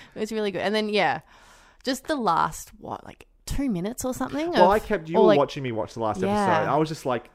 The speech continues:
Speaker 2: "This show needs another
Speaker 1: You kept, like,
Speaker 2: episode."
Speaker 1: <laughs>
Speaker 2: What's
Speaker 1: looking at the time to see how much further you had to go. I was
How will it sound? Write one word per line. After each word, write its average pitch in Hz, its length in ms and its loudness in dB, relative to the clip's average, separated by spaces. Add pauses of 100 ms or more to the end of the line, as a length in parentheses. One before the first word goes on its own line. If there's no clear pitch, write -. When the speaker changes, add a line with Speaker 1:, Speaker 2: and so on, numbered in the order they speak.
Speaker 2:
"This 180 120 -6
show 214 200 -6
needs 202 200 -6
another 170 180 0
Speaker 1:
You - 80 2
kept, - 220 6
like, 302 140 4
Speaker 2:
episode." 254 440 0
Speaker 1:
<laughs> - 20 -6
Speaker 2:
What's 196 160 0
Speaker 1:
looking 226 320 4
at - 80 -2
the 214 80 2
time 214 480 2
to 269 60 -8
see 277 160 0
how 247 200 4
much 220 220 -6
further 175 320 -4
you 190 100 -6
had 185 160 -6
to 175 100 -12
go. 156 120 -2
I 175 160 -2
was 143 60 0